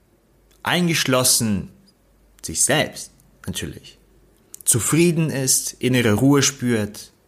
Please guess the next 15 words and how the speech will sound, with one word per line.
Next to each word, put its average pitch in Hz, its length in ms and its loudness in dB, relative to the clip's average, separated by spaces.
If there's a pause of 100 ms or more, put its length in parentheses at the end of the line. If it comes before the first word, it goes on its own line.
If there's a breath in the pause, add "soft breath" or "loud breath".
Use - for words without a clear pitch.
(140)
freudig 127 560 2
ist 117 280 0 (280 loud breath)
und 156 320 2 (140)
natürlich 110 600 0 (280)
erfüllend - 640 -4 (400)
im 101 180 -2
Inneren. 104 440 0 (1700 loud breath)
Was 165 180 2
ist, - 260 2
wenn 156 160 0
das 151 220 4
aber 143 220 0
nicht 135 200 -2
möglich 190 400 -4
ist? - 260 -18